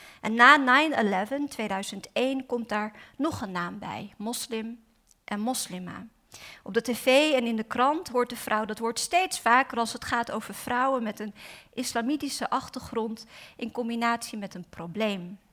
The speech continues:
Door dit ene verhaal komt het niet in haar op dat zo'n vrouw op haar kan lijken, op welke manier dan ook. Door dat ene verhaal kan ze niets anders voelen dan ongemak.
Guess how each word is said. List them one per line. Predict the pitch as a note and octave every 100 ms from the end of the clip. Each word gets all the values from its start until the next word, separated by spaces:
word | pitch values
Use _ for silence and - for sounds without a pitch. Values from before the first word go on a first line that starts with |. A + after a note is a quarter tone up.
| _ _ _ _ _ - - - _ -
Door | C#4
dit | - -
ene | C#4 F4 F#4
verhaal | - A#3+ G#3+ A#3 D#4+ - - - _
komt | C#4+ C4
het | C#4
niet | D4+ D#4+
in | B3+
haar | A#3 -
op | C4+ - - -
dat | A3 G#3+ - -
zo'n | G#3 A3+ B3 D4
vrouw | - F#3+ F#3+
op | A3+ -
haar | G#3 B3
kan | A3 G#3+
lijken, | C4+ C#4+ - - G#3 - _
op | G#3
welke | A#3 C4 C#4
manier | A#3 G#3+ G#3+
dan | F#3
ook. | F3+ - - - - - -
Door | A3
dat | A3+ -
ene | B3+ D4+ F4
verhaal | F4 C4 F#3 G3 B3 - - -
kan | C4+ C4
ze | D4
niets | D4 - -
anders | B3+ B3 -
voelen | - C4 A3+
dan | G#3+ G3
ongemak. | - C#4+ - A3 G3+ G3+ -